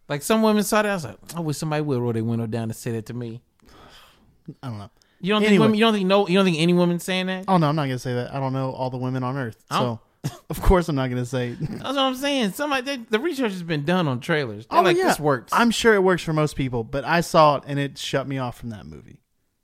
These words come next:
Speaker 1: It's not for you
Speaker 2: I was like, "I'm done with that movie."
Speaker 1: because of that.
Speaker 2: Yep.
Speaker 1: You need a line. Like, you just need a, they just need a line. They need, like, a go-to.
Speaker 2: It was, it's
Speaker 1: Do you have a
Speaker 2: such
Speaker 1: line
Speaker 2: a
Speaker 1: on, do you
Speaker 2: bad
Speaker 1: have a line
Speaker 2: line.
Speaker 1: on Bumble or, like, Tinder?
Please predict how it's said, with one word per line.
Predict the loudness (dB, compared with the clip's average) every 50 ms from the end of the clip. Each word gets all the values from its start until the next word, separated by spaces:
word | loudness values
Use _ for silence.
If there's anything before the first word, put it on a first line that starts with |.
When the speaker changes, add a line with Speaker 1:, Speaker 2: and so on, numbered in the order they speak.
| _ -18
Speaker 1:
It's | -16 -10 -8
not | -8 -8 -6
for | -8
you | -10 -8 -8 -8 -8 -8 -10 -10 _
Speaker 2:
I | -8
was | -8 -6
like, | -4 -4
"I'm | -4 -4
done | -4 -6 -8 -10 -12
with | -12 -14
that | -14 -14 -14
movie." | -14 -14 -14 -16 -18 -20 _ _ _ -10
Speaker 1:
because | -8 -6 -6 -6 -4 -4
of | -4
that. | -6 -6 -8 -10 -16 _ _ _ _ _ _ _ -6
Speaker 2:
Yep. | -4 -4 -4 -4 -8 _ _ _ _ _ _ _ _ _ _ _ -10
Speaker 1:
You | -8 -4 0 2
need | 4 4
a | 4
line. | 4 4 2 2 2 0 0 -4 -8 -12 -18 -20 -20 -20 -20 -20 -20 -20 -20 -20 _ _ _ _ _ _ _ _ _ _ _ _ _ _ _
Like, | -4 -2 -2
you | -2 -4
just | 0 2
need | 4 6 6
a, | 6 6
they | 6 4 4 4 4 2
just | 0 0 2
need | 4 6
a | 6
line. | 6 8 8 8 8 8 6 4 2 -2 -6 -10 -14 -18 -16 -16 -16 -14 -12 -10 -6 -4
They | -2 -2 0
need, | 0 0 2
like, | 2 2 2
a | 2 0
go-to. | -4 -4 0 4 4 4 4 4 0 -2 -2 0 0 0 -2 -2 -4 -6 -8 0 2
Speaker 2:
It | 2 2 4
was, | 4 2 0 0 -4 -6 -6 -6 -4 -4
it's | -6 -4 0
Speaker 1:
Do | 4
you | 6 8
have | 8 10
a | 10
Speaker 2:
such | 8 8
Speaker 1:
line | 8 8 8 8 8
Speaker 2:
a | 6
Speaker 1:
on, | 6 2
do | 2
you |
Speaker 2:
bad | 0 2 4 6 8 8 8
Speaker 1:
have | 6 6
a | 6
line | 4 4 4 4
Speaker 2:
line. | 4 4 4
Speaker 1:
on | 4
Bumble | 4 4 4 4 4 2
or, | 2 2 2 2
like, | 2 2 0 -2 -2
Tinder? | -4 -4 -2 -2 -4 -4 -6 -8